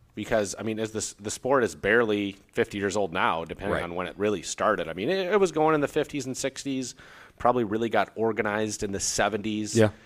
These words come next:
Speaker 1: and really got up and running in the early eighties. Um, so it's forty, fifty years old. So let's think about how much different is the sport now than when it started. Well,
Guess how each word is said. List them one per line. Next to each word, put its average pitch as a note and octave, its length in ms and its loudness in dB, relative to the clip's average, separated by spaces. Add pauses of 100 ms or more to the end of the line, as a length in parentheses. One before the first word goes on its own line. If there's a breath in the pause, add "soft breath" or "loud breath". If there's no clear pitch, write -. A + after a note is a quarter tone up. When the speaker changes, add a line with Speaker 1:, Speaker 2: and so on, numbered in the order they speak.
(200 loud breath)
Speaker 1:
and G2+ 140 -8
really A2 200 0
got G#2 160 2
up G#2 140 0
and G2 120 -2
running G2+ 240 2
in F#2+ 80 -2
the F#2+ 120 -6
early G2 340 -4
eighties. G#2+ 580 -4 (420 soft breath)
Um, F2+ 300 -4
so B3 180 0
it's - 100 -2
forty, D#3 280 0
fifty C#3 280 0
years A#2 240 0
old. G2 360 -4 (560 loud breath)
So A#3 260 4
let's A3+ 260 2
think G#3+ 180 0
about F#3 220 4
how F#3 380 4
much D#3 380 -2
different A#2 360 2
is G#2 120 -6
the G#2+ 100 -8
sport - 320 -6
now F#2+ 260 0
than F2+ 140 -6
when F2+ 140 -8
it - 60 -14
started. E2 420 -4
Well, G#2+ 260 -2